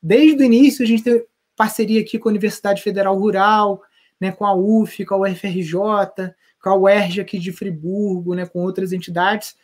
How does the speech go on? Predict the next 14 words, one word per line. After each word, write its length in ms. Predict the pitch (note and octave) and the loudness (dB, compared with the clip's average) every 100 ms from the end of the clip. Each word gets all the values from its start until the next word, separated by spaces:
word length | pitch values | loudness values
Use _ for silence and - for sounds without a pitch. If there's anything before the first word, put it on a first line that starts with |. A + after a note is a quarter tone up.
| _ _ _ | _ _ _
Então 180 | - F#3 | -2 0
a 60 | G3 | 0
gente 160 | F3+ | 0
já 120 | A3 | 0
tá 160 | G#3 G#3 | 0 2
aí 120 | G3+ | 2
nessa 240 | G#3 G3+ G3 | 0 -2 -2
brincadeira, 640 | G#3 G3+ G#3 F3 G3+ F#3+ | -2 -2 0 0 0 0
já 100 | F#3 | -4
tem 160 | G3 | -8
quase 320 | F#3+ G3 A3 G3+ | -4 -2 0 2
doze 280 | G#3 G3 | 0 2
anos. 500 | F#3+ F#3 G#3 A3+ - _ _ _ _ _ _ F#3+ | -2 -2 -2 -4 -8 _ _ _ _ _ _ 0
E 360 | G3 A3+ A3+ | 4 4 2